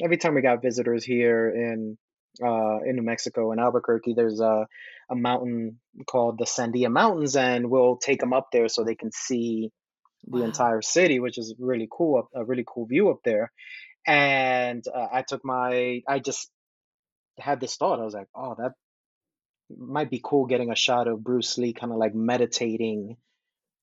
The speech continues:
Speaker 1: on top of the mountain, overlooking the city kinda thing." And so it, it, it worked out great, just the, the way I hoped. Luckily, it was a beautiful day outside. And as I'm shooting, you know, this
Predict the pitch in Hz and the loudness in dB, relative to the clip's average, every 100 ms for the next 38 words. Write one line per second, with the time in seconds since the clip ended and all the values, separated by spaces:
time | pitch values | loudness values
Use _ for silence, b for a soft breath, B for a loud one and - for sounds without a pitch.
0 | - 143 123 131 120 120 120 120 117 120 | 0 0 2 2 2 2 0 2 2 0
1 | 113 110 - 147 127 120 123 123 110 107 | -2 -4 2 2 4 2 2 0 -6 -4
2 | - 127 117 113 110 110 110 107 113 B | -2 -2 -2 -4 -6 -4 -4 -6 -10 B
3 | B B - 135 131 117 117 113 135 120 | B B -2 2 4 4 -2 0 0 2
4 | 113 107 110 135 139 139 143 143 151 170 | 0 -2 -2 -2 0 0 2 2 4 4
5 | 180 160 147 143 131 - 127 127 120 131 | 2 2 0 -2 -10 -6 -2 -2 -4 -4
6 | 131 135 135 127 123 - 117 - 120 120 | 0 0 0 -2 -6 -8 -12 -12 -12 -12
7 | 117 110 120 127 127 123 117 107 - 104 | -12 -14 -16 -16 -10 -6 -4 -4 -6 -12
8 | 101 _ B B B B _ 147 139 131 | -12 _ B B B B _ 4 6 4
9 | 127 123 120 135 139 131 120 - 262 311 | 2 -2 -4 -8 -8 -8 -6 -2 0 2
10 | 151 151 143 131 135 123 | 0 -2 -4 -6 -6 -12